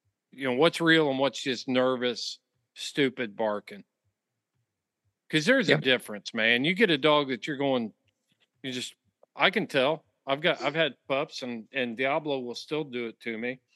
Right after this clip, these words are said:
Speaker 1: He hadn't been hunted for a few days, and you're pulling out, and he's,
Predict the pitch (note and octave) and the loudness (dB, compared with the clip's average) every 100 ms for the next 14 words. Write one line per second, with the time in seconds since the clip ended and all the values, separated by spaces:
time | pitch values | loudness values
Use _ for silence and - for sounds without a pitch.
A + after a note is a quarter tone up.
0 | _ _ _ _ _ C#3 C3 B2+ A#2+ B2+ | _ _ _ _ _ 2 2 2 0 0
1 | A#2 C#3 B2 C#3+ A#2+ - B2+ B2+ C3 A#2+ | 0 -2 -2 -4 -6 -4 0 2 2 0
2 | A#2+ G#2 D3+ C3 B2 B2 C3 A2 B2+ A2+ | -6 -6 -6 -4 -2 -2 -4 -6 -6 -6
3 | - - | -8 -14